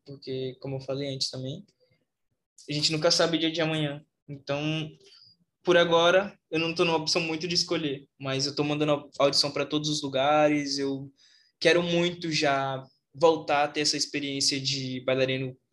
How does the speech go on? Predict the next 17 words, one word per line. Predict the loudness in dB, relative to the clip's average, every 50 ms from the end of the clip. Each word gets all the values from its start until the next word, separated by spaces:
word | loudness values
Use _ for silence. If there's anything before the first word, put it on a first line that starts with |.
| _ _ -4
bailarino | -2 0 0 0 0 -2 -2 -4 -4 -4 -4 -6 -6 -6 -6 -8 -8 -10 -12 -14 -16 _ _ -16 -16 -10 -2
profissional, | -2 0 2 2 2 2 2 2 2 0 -2 -6 -14 _ _ _ _ _ _ _ _ _ _ _ _ _ _ _ _ _ _
assim | 0 0 0 0 -2
como | -4 -4 -4 -2
eu | -2
tive | -2 -2 -4 -4 -8 -10
como, | -6 -6 -4 -4 -2 -2 -2 -2 -4 -4 -8 -10 _ _
com | -4
a | -2 -2
escola | 0 0 0 0 2 2 2 0 -2 -6 -14 _ _ _ _ _ -20 -20 -20 _
com | _ -6
a |
Escola | -4 -2 -2 -2 -2
Bolshoi, | -2 -2 -4 -4 -4 -4 -2 0 0 0
na | 0 -4
Companhia | -8 -10 -10 -8 -6 -4 -4 -4 -2
Jovem. | -2 0 0 0 0 -2 -6 -8